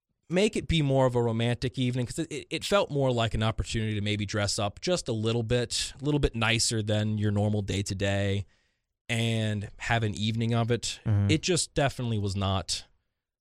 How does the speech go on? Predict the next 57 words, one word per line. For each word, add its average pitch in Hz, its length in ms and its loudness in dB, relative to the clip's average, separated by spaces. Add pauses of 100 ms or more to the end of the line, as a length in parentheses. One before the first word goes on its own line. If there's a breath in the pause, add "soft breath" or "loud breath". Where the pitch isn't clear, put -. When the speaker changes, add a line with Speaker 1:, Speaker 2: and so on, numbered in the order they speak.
Speaker 1:
I - 60 -12
think, 104 180 0
what 110 140 2
we 98 80 2
were 90 120 4
looking 95 280 0
for - 140 -2
Speaker 2:
And - 80 6
Speaker 1:
that - 40 4
Speaker 2:
to 127 120 6
bring 131 140 8
Speaker 1:
evening. 110 80 4
Speaker 2:
it 92 40 0
back 113 200 4
to 104 260 0
the 92 120 -2
whole 101 180 0
theme 101 240 0
of 92 60 2
the 95 100 2
episode 95 360 0
here, 90 340 0
as 92 160 -2
far 98 180 -2
as, 92 160 -2
like, 85 160 -4 (200)
breweries, 95 600 0
Speaker 1:
Yeah. 82 220 0 (200)
Speaker 2:
food, 101 400 -2
not 95 260 -2
food, 113 340 -2
Speaker 1:
Yeah. 113 120 0
Speaker 2:
this 117 140 6
is 117 100 6
definitely 127 320 4
a 92 40 4
food 117 420 4
brewery, 135 380 4
Speaker 1:
Yes. 131 280 2
Speaker 2:
and 113 120 2
it 101 100 -2
seems 113 320 4
like 104 140 2
some - 720 2
of 120 100 4
the 117 120 2
emphasis 107 420 2
is 95 120 0
on 95 120 2
the 82 60 -6
food 107 340 -4
part, 127 280 0
Speaker 1:
More 104 200 -2
on 101 80 -2
the 101 60 -4
food. - 180 -2
Speaker 2:
which 117 280 4